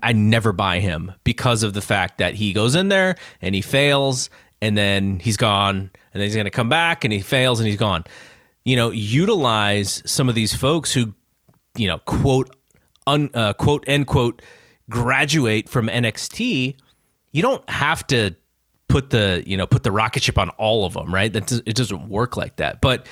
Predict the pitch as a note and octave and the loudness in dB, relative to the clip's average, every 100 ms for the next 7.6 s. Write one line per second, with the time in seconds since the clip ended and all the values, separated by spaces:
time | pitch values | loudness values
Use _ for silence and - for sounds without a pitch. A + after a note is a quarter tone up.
0 | - - _ _ _ D3+ C#3+ C3 C#3 F#3+ | -20 -20 _ _ _ -2 0 0 0 0
1 | B2+ B2+ C#3 A#2+ A2+ A2 G#2 - - E3+ | 2 2 2 2 2 0 0 -4 -4 -2
2 | - G#2+ F#2 F2+ E2+ F2+ - - _ _ | 0 0 0 0 -2 -2 -6 -10 _ _
3 | _ _ _ - B2+ B2 C3+ C#3+ G#2+ B2 | _ _ _ -4 0 2 2 0 2 2
4 | A#2 A2 F#2+ G2 F#2+ F2 E2 E2+ G2+ - | 4 2 2 0 0 0 -2 -4 -6 -10
5 | _ _ _ _ - - - - - F3+ | _ _ _ _ -20 -20 -16 -14 -2 0
6 | D#3+ B2+ - - - _ _ _ _ _ | 2 0 -2 -10 -16 _ _ _ _ _
7 | _ - G#2 C3 A#2+ A#2 | _ -16 -2 0 2 0